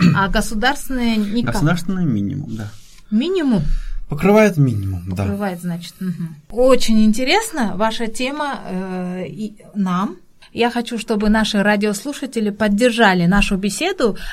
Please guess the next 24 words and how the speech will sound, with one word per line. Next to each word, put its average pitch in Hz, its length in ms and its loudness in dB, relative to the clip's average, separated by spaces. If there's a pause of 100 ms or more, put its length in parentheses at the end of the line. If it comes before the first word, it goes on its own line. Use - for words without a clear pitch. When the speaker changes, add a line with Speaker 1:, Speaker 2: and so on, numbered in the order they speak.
(160)
Speaker 1:
и 254 720 -6
сделали, 240 840 -2
если 208 260 -4
у 202 60 -2
вас 190 200 -4
есть, 175 140 -4
конечно, 170 420 -2
вопросы, 285 500 2
то, 196 340 -4
конечно, 233 440 0
пишите, 233 720 -2 (340)
э, 180 500 -2
можете 202 440 0
даже 190 260 0
напрямую 190 800 0
к 170 100 -8
Дмитрию, 220 840 6 (340)
он, 180 580 -4 (160)
потому 180 300 -2
что 175 300 -6
профессионал 196 800 -2
в - 40 -4
своем 262 340 -4
деле. 294 340 -4